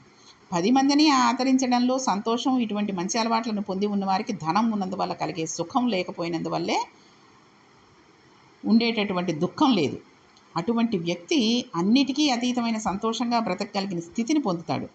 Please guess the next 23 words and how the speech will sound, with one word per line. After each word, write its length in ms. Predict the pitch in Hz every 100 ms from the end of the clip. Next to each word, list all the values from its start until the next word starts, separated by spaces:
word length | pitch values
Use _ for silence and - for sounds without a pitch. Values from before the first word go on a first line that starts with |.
| _ - - - -
ఒకప్పుడు 680 | 240 - 392 320 226 247 262 - -
మంకీ 580 | 170 190 233 240 269 226 - _ -
అన్న 180 | 226 233
వ్యక్తి 580 | 196 170 - 330 196 196
ధనార్జనతో 680 | 175 175 233 233 233 220
విసిగిపోయి 800 | 220 156 - 220 220 190 170 170
దానిని 380 | 170 202 226 220
విడిచిపెట్టిన 540 | 170 196 302 254 202
సందర్భం 540 | 196 147 160 202 208 214 151
చెప్పి 380 | - 311 403 - - - -
సంతృప్తికరమైన 960 | - 190 233 269 - 294 269 254 240 226
జీవితాన్ని 520 | 196 214 240 233 233
గడిపిన 380 | 220 202 190 170 - - _ _ -
అజగర 380 | 156 202 254 262 240
చరిత్ర 280 | 233 226
ఆయ-, 260 | 208 185 185 -
ఆయన 280 | 170 180 196
ప్రహ్లాదుడితో 720 | 185 156 156 214 240 240 233
మాట్లాడిన 540 | 214 185 185 180 170 160
వైనం 460 | 147 180 208 202 - - - - - 175
ఊటంకించి 840 | 233 254 254 240 185 - 165 139 - - -
"ఈ 160 | 240 269
లోకంలో 540 | 247 247 285 285 254